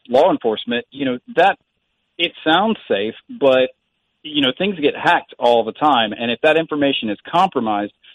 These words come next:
then you're talking about some highly, highly sensitive data that no one needs to have their hands on except for the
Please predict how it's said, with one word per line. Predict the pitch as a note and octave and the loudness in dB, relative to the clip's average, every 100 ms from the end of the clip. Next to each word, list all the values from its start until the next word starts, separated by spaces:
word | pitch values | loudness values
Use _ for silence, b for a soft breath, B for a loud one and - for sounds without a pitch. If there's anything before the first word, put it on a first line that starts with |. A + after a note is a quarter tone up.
| - | -8
then | B2 | -4
you're | E3 | 0
talking | A3 - C3+ | 2 4 2
about | A#2+ - | 0 0
some | G#2+ F#2+ | -10 -12
highly, | - - C#3 C#3 C3+ B2 | -8 -2 0 0 -4 0
highly | B2 A#2 A2+ | 0 0 -2
sensitive | - A#2+ - G#2+ F#2+ _ - | -4 -4 -2 -6 -6 _ -8
data | A2 C#3+ C#3 G2+ - b b - | 4 4 4 -2 -6 b b -2
that | A#2+ | -2
no | A2 A#2+ D4 G3 | 0 2 2 2
one | C#3 A#2+ | 0 0
needs | A#2 A2 - | 0 -4 -8
to | |
have | G#2 G#2+ | -4 -4
their | G2+ G2 | -4 -6
hands | A2 G#2+ G2+ | -4 -4 -4
on | G2 F#2+ | -6 -8
except | - - G#2 - | -6 -4 -2 -2
for | A2+ | -4
the | G2 G2 G2 | -2 -8 -10